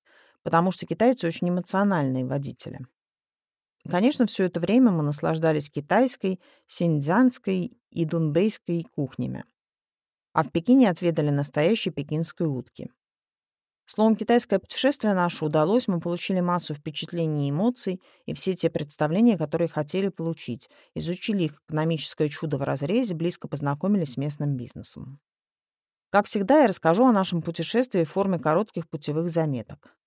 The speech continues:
Китай — древнейшая цивилизация из выживших. Всех, кто был древнее, давным-давно нет.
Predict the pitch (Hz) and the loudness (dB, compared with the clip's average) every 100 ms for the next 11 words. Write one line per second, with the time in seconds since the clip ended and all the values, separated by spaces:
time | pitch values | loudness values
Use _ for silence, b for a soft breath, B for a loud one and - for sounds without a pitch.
0 | _ _ _ _ _ - 165 277 294 208 | _ _ _ _ _ -10 2 4 4 4
1 | 202 233 247 180 170 160 160 165 180 220 | 4 6 4 2 -2 -4 0 2 4 2
2 | - 170 165 151 127 120 - - _ _ | 0 -2 -2 -2 -4 -6 -12 -16 _ _
3 | _ _ _ - 226 226 - 190 202 185 | _ _ _ 0 0 0 -2 2 2 2
4 | 190 214 277 247 143 147 208 175 160 170 | 2 4 6 4 2 2 2 2 2 0
5 | 185 123 - | 0 -2 -6